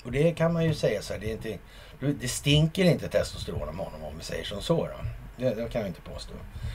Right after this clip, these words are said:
Ja. Det, det är nog så. Tunga S-veteraner, en skam för Sverige alltså.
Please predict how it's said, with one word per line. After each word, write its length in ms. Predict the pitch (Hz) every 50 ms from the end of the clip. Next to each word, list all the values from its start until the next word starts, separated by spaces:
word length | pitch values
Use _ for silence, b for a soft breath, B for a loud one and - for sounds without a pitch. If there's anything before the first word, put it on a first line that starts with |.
| B B B B B B B
Ja. 200 | - - - - - - - - - - - - - - - - - - - - - - - - - - - - - - - - - -
Det, 180 | 117 127 120
det 140 | 107 113 127
är 80 | 113 90
nog 100 | 87 -
så. 200 | - 85 76 - - - - - - - - - - - - - - - - - - - - - - - - - - - -
Tunga 520 | - - 180 180 160 143 110 113 110 107 - -
S-veteraner, 1300 | - 143 135 131 - - - - 90 87 92 107 - - - - 95 90 90 87 87 90 98 95 98
en 160 | 87 113 113
skam 580 | 107 - - - 120 98 87 85 87 85 78 78 - B B B B B B B
för 580 | - - - 123 110 90 82 82 76 73 - - -
Sverige 840 | - - - - - 104 104 107 120 143 170 196 202 196 175 127
alltså. 440 | - - - - - - - 110